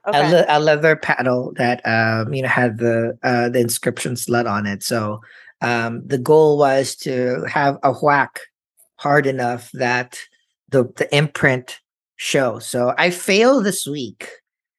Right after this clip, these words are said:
Speaker 1: 'cause, uh, I still, you know, I still did not hit hard enough, but everything else we, you know, was, was pretty good. So I'm learning more and more things about, uh, certain skills that I haven't really, uh, thought that I would be doing myself, but there you go.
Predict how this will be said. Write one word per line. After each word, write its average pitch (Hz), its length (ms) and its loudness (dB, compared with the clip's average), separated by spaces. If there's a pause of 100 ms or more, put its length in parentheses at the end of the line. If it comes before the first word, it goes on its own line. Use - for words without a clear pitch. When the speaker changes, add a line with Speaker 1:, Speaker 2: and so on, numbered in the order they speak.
(260)
Speaker 1:
'cause, 135 220 -2
uh, 123 180 4
I 135 60 2
still, 165 520 2
you 147 120 -6
know, 139 100 -4
I 135 100 -2
still 170 300 0
did 151 220 0
not 143 220 0
hit 139 220 -6
hard 123 280 -4
enough, 101 360 -10
but 123 260 0 (260)
everything 165 420 4
else 135 240 -2
we, 120 300 -2
you 120 80 -6
know, 113 160 -6
was, 113 300 -8
was 113 140 -10
pretty 110 280 -8
good. 87 260 -12
So 107 440 -8
I'm 135 100 -4
learning 147 360 2
more 135 140 2
and 131 100 -4
more 120 180 -2
things 117 300 -4
about, 107 340 -4 (640)
uh, 131 240 6
certain 170 400 2
skills 143 400 2
that 131 120 0
I 120 60 0
haven't 127 320 -2
really, 117 520 0
uh, 101 300 -2 (180)
thought 127 280 2
that 131 200 -6
I 117 140 0
would 110 220 -4
be 101 440 -6
doing 104 260 -4
myself, - 500 -10
but - 280 -6
there 120 160 -4
you 90 40 -4
go. - 300 -6